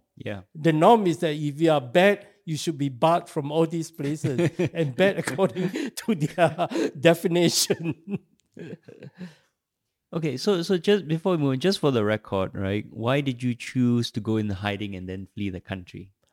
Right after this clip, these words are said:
Speaker 2: Oh, that's the, uh, I have to leave the country because I don't see any possibility that, uh, I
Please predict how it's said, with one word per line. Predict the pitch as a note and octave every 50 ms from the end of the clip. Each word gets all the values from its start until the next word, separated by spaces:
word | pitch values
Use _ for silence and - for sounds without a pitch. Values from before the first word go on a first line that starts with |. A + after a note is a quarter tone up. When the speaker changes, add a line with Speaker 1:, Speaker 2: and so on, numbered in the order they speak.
| _ -
Speaker 2:
Oh, | A3+ F#3+
that's | - A#3+ A#3 - - _ - - - - -
the, | E3 D#3+ D#3+ D#3 D3+ D3 D3+ D3 D3 C#3 C3 _ _ - F#3 E3+
uh, | D3+ D3 C#3 C3+ C3+ C3+ C3+ C3 C3 C3+ - - -
I | C#3 C#3+ C#3+
have | B2+ - - F#3 F3+ - -
to | -
leave | C#3 A#2 A#2 C#3 C#3 -
the | - C3+ A#2+
country | - - C#3+ C3+ B2 - - D#3 C3
because | A#2 B2+ B2 D3+ C#3+ C#3+ C#3 C3 C3 - - - _ - - - - - _ _ _ _ _ _ _ _ _ _ _ _ _ _ _ _ _ _ _ -
I | C#3+ D#3 D#3+ D3+
don't | C#3+ C#3 F#3 F#3+ G#3 G#3+ G3+
see | - - - G3+ G3 F#3+ F#3+ F#3 F#3 - _ _ _ _ _ _ _ _ -
any | F3 F3+ F3+ F3+ F#3 F#3+ G3
possibility | - - - - - - - E3 - - - D#3 C#3 C#3+ D3 D3+ D3 C#3+ - D#3 C3 A#2 A2+ A#2 A2+ _ _ _ _ _ _ _ _ _ _ E3+ D3+
that, | C#3 C#3 C3+ B2 B2+ - _ _ - D#3
uh, | D3 C#3 C3+ C3 C3 C3 C#3 - - _ _ _ -
I | D3+ D3+ C#3 C#3+ C#3+ C#3+ C#3+